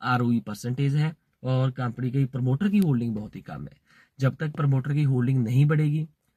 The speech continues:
जब तक return on equity नहीं बढ़ेगी, इस stock में इस तरह का pattern जो है वो आपको देखने को मिलता रहेगा।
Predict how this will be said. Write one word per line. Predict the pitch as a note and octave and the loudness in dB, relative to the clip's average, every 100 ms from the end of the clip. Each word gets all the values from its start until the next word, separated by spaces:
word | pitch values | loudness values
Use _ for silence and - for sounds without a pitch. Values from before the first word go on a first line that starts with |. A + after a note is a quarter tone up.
| - | -6
जब | A#2+ C3 | 0 0
तक | C3+ C#3+ | 0 -4
return | C3 B2 B2+ C3 | -2 -2 -2 0
on | B2+ A2+ | 0 -2
equity | A#2 A#2+ A#2+ | -4 -4 -4
नहीं | G#2+ A#2+ D3 | 0 4 4
बढ़ेगी, | D3 D3 D3 D3+ _ _ | 4 2 0 -2 _ _
इस | - D#3 | -10 -6
stock | F3 D3 C3 A#2+ | -6 -6 -8 -6
में | A#2 | -6
इस | A#2+ | -6
तरह | - G#2 | -8 -8
का | G#2+ | -8
pattern | G#2+ A2+ A#2+ D#3 D3+ | -8 -4 -2 2 2
जो | G#2+ | 0
है | G#2 | -4
वो | G#2 | -6
आपको | G2+ - G#2 | -8 -8 -10
देखने | G2 F#2+ G#2 | -10 -8 -8
को | G2 D#3+ A#3 _ _ - | -6 -6 -6 _ _ 0
मिलता | C3+ C3 G#2 G2+ | 4 4 2 -8
रहेगा। | - - D#2+ - | -12 -12 -14 -18